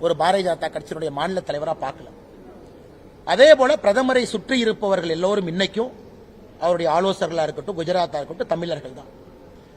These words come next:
தமிழர்களுக்கு உயர்ந்த மரியாதை, தமிழர்கள்னா இன்டெகிரிட்டியா இருப்பாங்க, பிரதமருக்கு ஒரு பெரிய நம்பிக்கை, பொய் சொல்ல மாட்டாங்க, நேர்மையா இருப்பாங்கன்னு தான் தமிழர்களை பார்க்கறாங்க. இது வி கே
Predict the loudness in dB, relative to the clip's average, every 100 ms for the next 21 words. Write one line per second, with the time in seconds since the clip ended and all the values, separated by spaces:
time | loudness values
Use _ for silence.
0 | -20 -20 0 2 8 8 10 6 2 -2
1 | -4 4 4 4 0 0 2 4 4 2
2 | -4 -6 -18 -12 -4 0 0 0 -2 -6
3 | -2 -2 -2 -6 -2 -2 -2 -6 -4 -4
4 | -2 -2 -4 -8 -6 -6 -6 -10 -8 -8
5 | -8 -16 -20 -20 -10 -2 -2 0 -2 -2
6 | -6 -10 -8 -6 -4 -2 0 0 0 -2
7 | -6 -12 -10 -6 -4 0 0 0 -10 -12
8 | -14 -20 -20 -20 -20 -20 -20 -20 -20 -20
9 | -20 -12 -6 -4 2 2 2 4